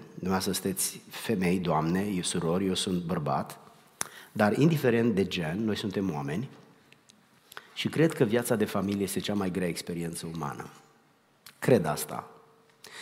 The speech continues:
Cred că viața de familie este o muncă grea, foarte grea. Dar cred, deopotrivă, că este cea mai frumoasă experiență umană, care înnobilează, care dă semnificație, care dă valoare, care dă bucurie,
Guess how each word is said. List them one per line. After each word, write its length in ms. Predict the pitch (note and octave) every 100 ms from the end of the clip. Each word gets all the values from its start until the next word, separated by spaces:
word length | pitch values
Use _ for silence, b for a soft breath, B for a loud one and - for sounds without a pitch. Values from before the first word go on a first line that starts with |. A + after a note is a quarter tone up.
| B B
Cred 220 | - C#3+
că 80 | D3
viața 340 | G#2+ A2+ C3
de 80 | A2
familie 580 | G2+ G2+ F#2+ F2 E2 F#2+
este 420 | A2 G#2+ F#2+ -
o 60 | F#2
muncă 640 | F#2 F#2+ G#2+ G#2 G#2+ G#2 - - - F2+ E2+
grea, 460 | F2+ E2+ C#2+ - - - -
foarte 520 | - - G2 E2 D2 C#2
grea. 320 | - - - - _ _ _ _ B B B B
Dar 340 | - E2 -
cred, 380 | - D3+ C#3 D2+
deopotrivă, 800 | F2 D#2 F2 - E2 D2+ G2+ C3
că 80 | -
este 200 | E2+ -
cea 220 | D#2+ C#3+
mai 140 | C3 G#2
frumoasă 460 | - F2 D#2+ -
experiență 640 | D#2 - D#2 D2+ D2+ D2+
umană, 480 | D#2 D#2 D2 D2 D2 - _ _ _ _ _ _
care 220 | - G#2 G2
înnobilează, 920 | F#2 F#2+ E2+ E2+ D#2+ F#2+ G#2+ G#2+ B2
care 240 | - F#2+ F2
dă 140 | F2
semnificație, 960 | - F2+ E2+ D#2 D2+ - G2 G2+ - A2+
care 260 | - F2+
dă 120 | F2
valoare, 560 | F2 F2 D#2+ F2+ G2 G#2
care 240 | G#2 F#2
dă 140 | E2 F2
bucurie, 580 | F2+ F2+ F#2 E2+ F2